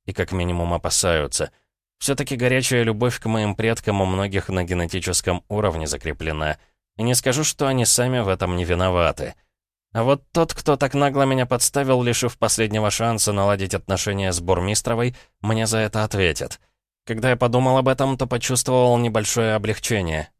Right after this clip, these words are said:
Именно в этот момент во мне, похоже, проснулась кровь великих императоров, которые никогда и никого не прощали. Прямо за дверью кабинета переминался с ноги на ногу Егор. "Ну что там?" — спросил он, и в его голосе почувствовалась неловкость.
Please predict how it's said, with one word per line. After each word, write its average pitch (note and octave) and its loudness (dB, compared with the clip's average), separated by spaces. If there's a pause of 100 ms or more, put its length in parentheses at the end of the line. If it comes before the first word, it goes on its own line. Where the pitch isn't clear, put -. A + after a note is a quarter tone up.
(140)
Именно C3 2
в B2 0
этот C3+ 0
момент A#2+ 2
во G#2+ 2
мне, A2+ 0
похоже, A2+ -2
проснулась G#2 0
кровь G2+ -2
великих F#2 -2
императоров, G#2 0 (280)
которые B2+ 0
никогда B2+ 0
и B2+ 0
никого A#2 0
не A2 -2
прощали. F2+ -2 (420)
Прямо C3 2
за B2 2
дверью C3+ 0
кабинета A#2+ 0
переминался A#2 0
с - 2
ноги G2+ -2
на G2 2
ногу F#2+ -2
Егор. F#2 0 (760)
"Ну - -10
что A#2+ 0
там?" — G#2 -4 (240)
спросил F2+ 0
он, G#2 2 (280)
и F#2+ -4
в F2 -8
его F2+ 0
голосе G2 0
почувствовалась E2 -2
неловкость. F2 0